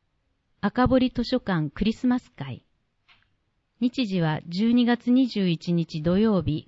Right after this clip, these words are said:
午後三時開始。場所は赤堀芸術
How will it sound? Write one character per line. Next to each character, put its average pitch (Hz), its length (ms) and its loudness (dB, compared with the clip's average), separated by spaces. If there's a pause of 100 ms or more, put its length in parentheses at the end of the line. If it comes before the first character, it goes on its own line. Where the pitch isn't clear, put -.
午 247 120 0
後 214 120 2
三 240 300 0
時 160 160 -8
開 147 260 -6
始。 - 320 -14 (580)
場 185 100 0
所 190 180 0
は 180 300 0
赤 226 260 0
堀 240 260 4
芸 220 240 4
術 220 240 -8